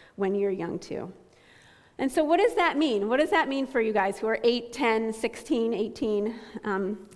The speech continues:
what does it mean to seek the Lord as a young person? You know what, you guys? It's actually the same thing that adults do. Reading your Bible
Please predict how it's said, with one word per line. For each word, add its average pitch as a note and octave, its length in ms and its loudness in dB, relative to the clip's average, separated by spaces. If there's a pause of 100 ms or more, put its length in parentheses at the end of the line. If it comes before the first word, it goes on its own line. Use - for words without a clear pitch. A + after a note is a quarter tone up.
(220)
what D#4+ 120 0
does A4 120 2
it G4 100 0
mean D#4+ 240 4
to D#4+ 100 -8
seek - 280 -8
the A3+ 100 0
Lord F#3 340 -4 (220)
as G#3 180 -6
a G3 60 -2
young F3+ 220 -4
person? - 380 -10 (920)
You A3 100 -2
know A#3 160 2
what, C4+ 180 0
you C4+ 80 -4
guys? C4 460 -2
It's B3+ 180 0
actually A#3 760 -2 (440)
the F#3+ 120 -4
same A3 360 -2
thing F3 420 -6 (300)
that E3+ 160 -4
adults - 400 -8
do. - 240 -12 (680)
Reading A3 360 0
your A3 100 2
Bible G#3 500 0